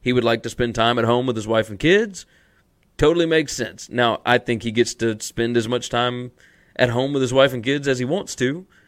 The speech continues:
right now. He's not, he doesn't have to do a ton of stuff.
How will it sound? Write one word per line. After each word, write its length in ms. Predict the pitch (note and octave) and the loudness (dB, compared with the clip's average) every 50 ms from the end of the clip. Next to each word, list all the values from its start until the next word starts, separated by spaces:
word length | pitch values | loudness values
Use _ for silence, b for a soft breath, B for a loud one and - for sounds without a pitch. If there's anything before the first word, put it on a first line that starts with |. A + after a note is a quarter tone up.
| b b b b b _ _ - | b b b b b _ _ 2
right 220 | C3 D3 D#3 D#3 | 4 4 4 4
now. 360 | E3+ G3+ A#3 A#3 - - - - _ _ _ _ _ _ _ _ _ _ _ - | 4 2 0 0 -4 -10 -14 -20 _ _ _ _ _ _ _ _ _ _ _ -4
He's 200 | A#2 C3 E3 E3+ | -2 0 0 2
not, 260 | F3+ F#3 F#3 F3 - - - | 2 2 2 0 -2 -8 -14
he 260 | - A1+ - C#3+ D3 | -14 -8 -4 -2 0
doesn't 220 | E3 G#3+ G#3+ F#3 F#3+ | 2 2 2 2 0
have 160 | F3 E3+ - | 0 -2 -2
to 60 | D3 | -4
do 200 | C3 B2+ C#3+ C#3+ | -2 0 4 4
a 120 | B2 A2+ G2+ | 4 4 2
ton 320 | - - - E3+ G#3+ G3 | 0 -6 -6 -4 -2 -2
of 100 | C3 - | -2 -4
stuff. 380 | - - - G#2+ G#2+ A2 - | -4 -2 0 2 2 2 0